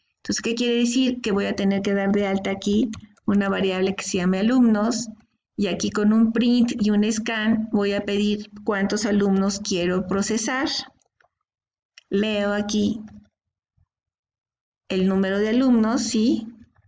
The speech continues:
Número de alumnos a procesar. Los leo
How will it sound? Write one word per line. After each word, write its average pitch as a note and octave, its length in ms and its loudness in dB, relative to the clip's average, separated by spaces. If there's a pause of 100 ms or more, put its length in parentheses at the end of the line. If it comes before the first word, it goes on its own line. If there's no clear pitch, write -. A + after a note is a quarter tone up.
(800)
Número A#3 680 2 (320)
de G3+ 340 -2
alumnos A3+ 920 2 (3000)
a F#3+ 160 -4
procesar. F3+ 580 -2 (1160)
Los G3+ 260 0
leo G3+ 680 -2